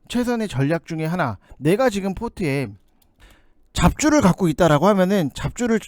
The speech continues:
과감하게는 좀 정리를 하시고 좋은 종목으로 좀 교체를 하셔야 된다라고 말씀을 드리고 싶고, 지금 좋은 주식도 상당 부분 조정이 있기 때문에 그 잡주들을 좋은 종목으로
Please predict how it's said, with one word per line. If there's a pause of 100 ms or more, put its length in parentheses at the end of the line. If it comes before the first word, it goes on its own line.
과감하게는
좀
정리를
하시고
좋은
종목으로
좀
교체를
하셔야
된다라고
말씀을
드리고
싶고, (360)
지금
좋은
주식도 (260)
상당
부분
조정이
있기
때문에 (560)
그
잡주들을
좋은
종목으로